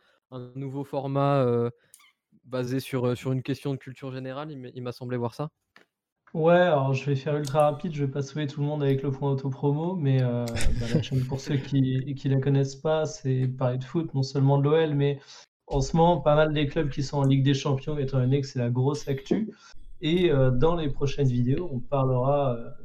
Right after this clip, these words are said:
Speaker 2: de beaucoup de choses. On parlera de points, euh, médicaux dont on parle peu. On parlera d'un sujet qui intéressera les Lyonnais, à savoir le coût des stades.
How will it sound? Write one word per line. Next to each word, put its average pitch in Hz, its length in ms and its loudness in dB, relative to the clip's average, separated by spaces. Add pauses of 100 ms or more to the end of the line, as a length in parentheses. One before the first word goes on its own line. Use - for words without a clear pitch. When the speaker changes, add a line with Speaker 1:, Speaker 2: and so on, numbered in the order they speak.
Speaker 2:
de 120 160 -10
beaucoup 175 320 -6
de - 40 -10
choses. 147 300 -4
On 131 320 -8
parlera 143 580 6
de 135 500 6 (120)
points, 147 440 0
euh, 120 120 -6
médicaux 156 680 -6
dont 139 100 -10
on 131 60 -2
parle 135 300 -4
peu. 165 220 -10 (400)
On 135 120 -2
parlera 151 460 6
d'un 143 140 2
sujet 147 320 -2
qui 151 100 -12
intéressera 139 500 0
les 147 140 0
Lyonnais, 160 380 0
à 139 100 2
savoir 147 460 2
le 139 180 6
coût 202 300 2
des 165 140 -2
stades. 147 520 -4